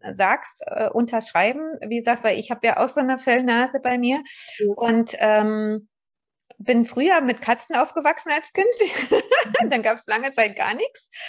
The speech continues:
Speaker 1: Und dann irgendwie über meinen ersten Freund so in, in meiner Teenie-Zeit, äh, die hatten dann irgendwie immer alle Hunde und plötzlich bin ich auf den Hund gekommen. Und
Speaker 2: Mhm.
Speaker 1: seitdem begleitet mich irgendwie dieses Thema Hund.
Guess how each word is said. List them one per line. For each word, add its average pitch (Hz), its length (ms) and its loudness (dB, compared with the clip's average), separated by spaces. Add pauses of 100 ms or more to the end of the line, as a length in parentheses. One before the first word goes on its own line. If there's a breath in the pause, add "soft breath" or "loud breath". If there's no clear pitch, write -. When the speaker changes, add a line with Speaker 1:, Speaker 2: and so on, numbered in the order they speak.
(240 loud breath)
Speaker 1:
Und 247 200 2
dann 240 120 2
irgendwie 247 300 -2
über 247 160 4
meinen 220 200 2
ersten - 380 0
Freund 254 280 2
so 254 140 0
in, 226 240 -2
in 220 120 -4
meiner 226 280 2
Teenie-Zeit, 285 680 0
äh, 240 260 0
die 233 240 -6
hatten 220 180 -2
dann 208 140 -2
irgendwie 220 300 -2
immer 202 220 0
alle 190 180 0
Hunde 311 480 2
und 226 180 0
plötzlich 226 280 0
bin 220 140 0
ich 226 120 0
auf 202 80 2
den 214 100 -2
Hund 240 260 2
gekommen. 320 360 0 (500 loud breath)
Und 220 120 -4
Speaker 2:
Mhm. 202 60 6
Speaker 1:
seitdem 202 380 2
begleitet 240 460 0
mich 240 140 -4
irgendwie 226 260 -2
dieses 208 300 -10
Thema 196 340 -4
Hund. 254 320 -2